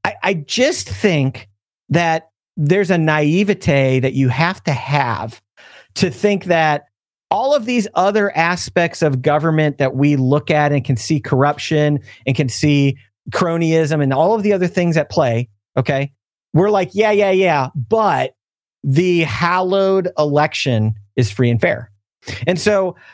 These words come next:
those are two things that I think are almost, you have to have a space for those two ideas. You have to have a space for the idea that there are actually people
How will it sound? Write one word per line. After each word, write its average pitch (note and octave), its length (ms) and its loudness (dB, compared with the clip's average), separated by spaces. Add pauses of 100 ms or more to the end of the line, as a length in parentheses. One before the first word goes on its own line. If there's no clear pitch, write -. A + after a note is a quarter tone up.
(340)
those B3 300 0
are A#3+ 80 -4
two A3+ 240 -2
things F#3+ 320 0
that D#3 120 2
I D3+ 100 2
think D3+ 320 -2
are C#3+ 240 2
almost, D#3+ 440 0 (180)
you D#3 120 2
have G#3 200 0
to E3 360 0
have D#3+ 400 0
a C3 80 0
space - 840 -2 (300)
for D3+ 80 4
those C#3+ 260 2
two C#3 180 2
ideas. A2+ 540 -2 (240)
You F#3+ 60 2
have G3 100 -4
to G3 60 0
have E3 120 0
a D3 60 -2
space G3+ 480 -2
for F#3+ 120 -2
the F3 140 2
idea D3+ 480 2
that C3+ 260 0
there C#3 120 2
are C#3 40 4
actually D3+ 400 0
people F#3 540 0